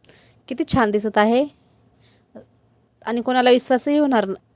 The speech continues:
नाही घरामध्ये जर दिला खायला सगळ्यांना, तर कोणीच बोलणार नाही की रवा डोसा आहे. तर माझी ही रव्या डोशाची रेसिपी रेडी झालेली आहे.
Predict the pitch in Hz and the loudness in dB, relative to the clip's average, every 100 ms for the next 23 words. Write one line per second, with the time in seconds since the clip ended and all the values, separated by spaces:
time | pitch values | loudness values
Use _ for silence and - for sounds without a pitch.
0 | - 214 220 220 220 214 196 190 196 190 | -8 0 2 4 2 0 0 -2 -2 -4
1 | 196 196 196 - 196 180 180 190 180 175 | -2 0 0 0 0 2 0 -2 -2 0
2 | 180 - 285 359 - - _ - 233 240 | -2 -4 -2 -2 -6 -16 _ -4 -2 0
3 | 294 277 269 220 202 196 208 196 190 208 | 0 0 2 0 -2 -2 0 2 2 -2
4 | 202 185 185 285 - _ _ _ _ _ | -4 -4 -2 -4 -8 _ _ _ _ _
5 | _ _ _ _ _ _ _ _ _ _ | _ _ _ _ _ _ _ _ _ _
6 | _ _ _ _ _ _ _ _ _ _ | _ _ _ _ _ _ _ _ _ _
7 | _ _ _ _ _ _ _ _ _ _ | _ _ _ _ _ _ _ _ _ _
8 | _ - 233 240 226 262 247 240 240 214 | _ -2 0 2 2 4 4 4 2 2
9 | 247 233 208 220 220 214 214 - 285 392 | -2 0 -4 -2 -2 -2 -6 -8 -8 -8
10 | _ _ 214 214 226 269 240 214 208 214 | _ _ -2 -2 0 -2 0 0 0 0
11 | 220 233 | 0 -2